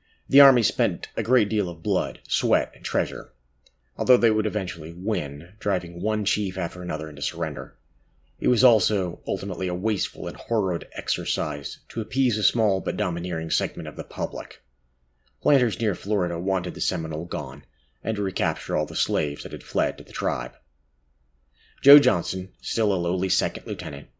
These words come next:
would march in one of the main invasion columns headed by General Winfield Scott in eighteen thirty-six.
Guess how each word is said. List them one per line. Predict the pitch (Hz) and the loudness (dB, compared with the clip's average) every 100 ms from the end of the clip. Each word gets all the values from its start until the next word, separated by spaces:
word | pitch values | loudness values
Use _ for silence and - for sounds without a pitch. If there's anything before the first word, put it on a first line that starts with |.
| _ _ _ _ _ - | _ _ _ _ _ -2
would | 123 | 4
march | 139 135 120 | 8 8 6
in | 117 | 0
one | 110 | 0
of | |
the | 107 | 0
main | 110 113 110 | 2 0 -2
invasion | 98 113 110 92 87 | 0 2 2 -2 -6
columns | 87 78 78 - | -6 -6 -6 -6
headed | 104 82 | -6 -4
by | 82 80 | -2 -2
General | 80 76 - | -6 -10 -10
Winfield | 90 - 80 - | -10 -6 -6 -6
Scott | - 139 92 87 | 4 6 6 0
in | |
eighteen | 87 78 85 | -6 -8 -10
thirty-six. | - 85 - - 73 - - - | -8 -6 -2 -2 -2 -2 -2 -2